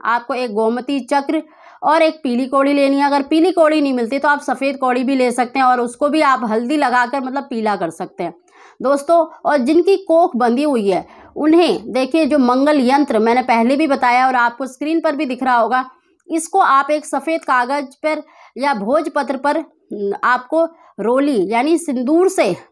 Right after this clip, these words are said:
गंगा जल में थोड़ा सा सिंदूर घोलिए और सेम ऐसा ही यंत्र बनाकर आपको इसे भी अब मतलब कमर में धारण करना है। इन तीनों चीज़ों के साथ अगर आप मंगल यंत्र कर,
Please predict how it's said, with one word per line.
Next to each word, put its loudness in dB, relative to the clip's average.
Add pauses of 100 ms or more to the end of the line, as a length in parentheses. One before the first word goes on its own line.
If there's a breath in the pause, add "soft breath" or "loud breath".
गंगा 0
जल 0
में -2
थोड़ा 2
सा 2
सिंदूर -2
घोलिए 2
और 2 (360 loud breath)
सेम 2
ऐसा 2
ही 0
यंत्र 0
बनाकर -2 (140)
आपको -2
इसे 0
भी 4
अब 0 (320 loud breath)
मतलब -2
कमर 0
में 0
धारण 0
करना -4
है। -14 (380 loud breath)
इन 4
तीनों 4
चीज़ों 2
के 0
साथ 2
अगर 0
आप 2
मंगल -2
यंत्र 0
कर, -2